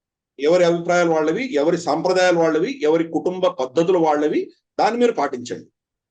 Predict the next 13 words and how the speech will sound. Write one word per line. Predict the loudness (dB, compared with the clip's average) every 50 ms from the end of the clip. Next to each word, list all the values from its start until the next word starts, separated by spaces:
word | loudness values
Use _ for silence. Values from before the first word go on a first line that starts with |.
| _ -4
మీ | -2 -2 0
పెద్దలు | 0 -2 0 2 2 2
ఏ-, | 2 2 2 2 0 0 2
ఎలా | 2 2 2 2 2
చేశారో | 0 -2 -2 -2 -2 -2
దాన్ని | -2 -2 -2 0
అలాగే | 0 2 2 2 2
పాటించండి. | 0 -2 -4 -4 -6 -8 -8 -10 -10 -12 -16 -20 _ _ _ _ _ _ _ _ _ _ _ _ _ _ _ _ _ _ -6
మీ | -4 -2
పెద్దలు | 0 0 2 2 2 0
తినలేదా? | 0 0 0 0 2 4 4 4 4 2 0
తినకండి | 0 0 0 0 2 0 0 0 -2
మీరు. | -2 -4 -4 -6